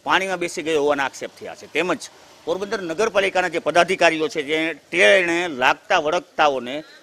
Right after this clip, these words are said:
ફાયર બ્રિગેડમાં ભરતી કરી દીધી છે, આ પ્રકારના પણ આક્ષેપો થયા છે. તેમજ ફાયર બ્રિગેડમાં કામ કરતા તમામ કર્મચારીઓ જે છે, તેનું ક્વોલિફિકેશન પણ ચેક કરવામાં આવે, તે પ્રકારના આક્ષેપ થયા છે. જોકે હાલ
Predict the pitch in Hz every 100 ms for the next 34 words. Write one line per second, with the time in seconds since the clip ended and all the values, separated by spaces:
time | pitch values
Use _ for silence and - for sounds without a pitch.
0 | - 156 151 147 147 139 131 - 151 127
1 | 101 98 - - - - - 160 156 160
2 | 170 180 170 160 147 - 113 107 113 104
3 | 143 147 _ - - 156 165 151 165 190
4 | 165 165 165 151 170 156 147 160 143 -
5 | 160 160 - - 190 208 135 143 170 _
6 | _ _ _ - 107 170 208 196 170 156
7 | 156 139 151 160 160 151 151 - 165 208
8 | 170 156 175 196 165 160 - 160 - 147
9 | 143 143 139 139 123 120 120 110 - 113
10 | 90 76 - - _ _ - 131 143 131
11 | 151